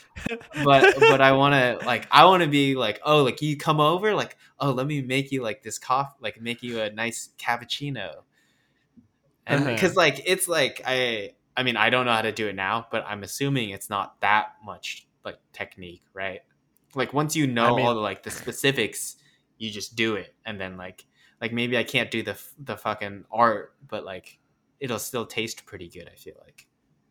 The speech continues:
Speaker 2: Oh, I totally ag-, I don't wanna, like, I totally agree, and I don't wanna trivialize baristas' jobs, but it looks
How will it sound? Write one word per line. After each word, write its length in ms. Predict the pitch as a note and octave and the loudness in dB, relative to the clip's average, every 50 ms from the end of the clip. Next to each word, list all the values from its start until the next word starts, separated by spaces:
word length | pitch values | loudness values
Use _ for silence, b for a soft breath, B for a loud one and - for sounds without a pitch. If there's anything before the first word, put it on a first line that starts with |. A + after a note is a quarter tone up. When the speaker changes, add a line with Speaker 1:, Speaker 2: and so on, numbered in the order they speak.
| _ _ _ _ _ _ _ _ - F3 | _ _ _ _ _ _ _ _ 6 8
Speaker 2:
Oh, 220 | F3 E3 C#3 A#2 | 8 8 8 6
I 140 | A#2+ C3+ C#3 | 4 2 2
totally 360 | - - D#3+ C#3+ C3 C3 B2 | 2 2 0 2 2 0 -2
ag-, 120 | A2+ - - B2 | -4 -6 -6 -4
I 100 | B2+ B2+ | -4 -4
don't 120 | B2+ A#2 | -2 -4
wanna, 400 | A#2 A#2 A#2+ A#2 A2 G#2+ G2+ - - _ _ - | -4 -4 -4 -4 -6 -6 -8 -12 -16 _ _ -12
like, 140 | A2+ A2 - | -10 -8 -8
I 40 | A2+ | -8
totally 300 | - - C#3 B2 A#2 A#2 | -6 -4 -4 -4 -2 -4
agree, 480 | G#2+ G2+ - G#2+ G#2+ G#2 G#2 G2+ F#2+ - _ - | -6 -6 -10 -10 -10 -10 -10 -12 -14 -16 _ -12
and 120 | A2+ G#2+ | -10 -8
I 60 | A2 | -6
don't 120 | A2 A2 G#2+ | -8 -8 -8
wanna 280 | A2 A2 G#2+ G#2 G2 - _ _ _ | -8 -8 -8 -10 -10 -12 _ _ _
trivialize 840 | - - A#2+ G#2+ A2+ G#2+ G#2 G2+ G2 G2 G2+ G2+ G2 - - - - _ _ _ _ _ _ _ _ | -14 -12 -10 -8 -8 -8 -8 -8 -10 -10 -12 -12 -14 -16 -18 -20 -20 _ _ _ _ _ _ _ _
baristas' 520 | - A2+ G#2+ G#2+ G2+ - - A#2 G2 G2 | -10 -8 -6 -6 -8 -8 -10 -12 -14 -12
jobs, 340 | - - G2+ G2 G2 F#2+ - _ | -12 -12 -12 -10 -12 -14 -16 _
but 100 | - F#2+ | -16 -16
it 60 | F2+ F#2 | -14 -14
looks 380 | F#2+ - - - - - _ | -14 -16 -16 -20 -20 -20 _